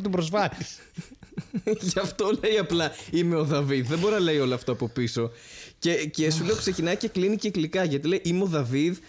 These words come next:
Speaker 2: λέει για την επικοινωνία τη συγκεκριμένη και κλείνει πάλι Δαβίδ. Ούτε
Speaker 1: Πω,
Speaker 2: kind
Speaker 1: πω.
Speaker 2: regards, ούτε τίποτα, ξέρω εγώ αυτό.
Speaker 1: Δεν θέλεις και kind regards,
Speaker 2: Μη-
Speaker 1: εσύ. Εδώ ξεκινάει με το, <laughs> πώς
Speaker 2: Μη
Speaker 1: δεν
Speaker 2: και
Speaker 1: είπε, «Πώς
Speaker 2: μπερδευτείς.
Speaker 1: έχετε;» Καλημέρα, «Πώς έχετε;»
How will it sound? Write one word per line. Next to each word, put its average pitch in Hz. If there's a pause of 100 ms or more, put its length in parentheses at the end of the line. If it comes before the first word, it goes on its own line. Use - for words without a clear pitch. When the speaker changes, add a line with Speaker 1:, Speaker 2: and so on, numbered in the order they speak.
(260)
Speaker 2:
λέει 147
για 196
την 190
επικοινωνία 151
τη 135
συγκεκριμένη 127
και 185
κλείνει 185
πάλι 208
Δαβίδ. 185 (580)
Ούτε 170
Speaker 1:
Πω, -
Speaker 2:
kind 185
Speaker 1:
πω. 147
Speaker 2:
regards, 139 (100)
ούτε 214
τίποτα, 151
ξέρω 110
εγώ 110
αυτό. 117 (140)
Speaker 1:
Δεν 123
θέλεις 127
και 117
kind 127
regards, 127
Speaker 2:
Μη- 151
Speaker 1:
εσύ. 147
Εδώ 165
ξεκινάει 143
με 151
το, 131 (160)
<laughs> -
πώς 156
Speaker 2:
Μη 156
Speaker 1:
δεν -
Speaker 2:
και 165
Speaker 1:
είπε, 147
«Πώς -
Speaker 2:
μπερδευτείς. 170
Speaker 1:
έχετε;» 107 (760)
Καλημέρα, 143
«Πώς -
έχετε;» 143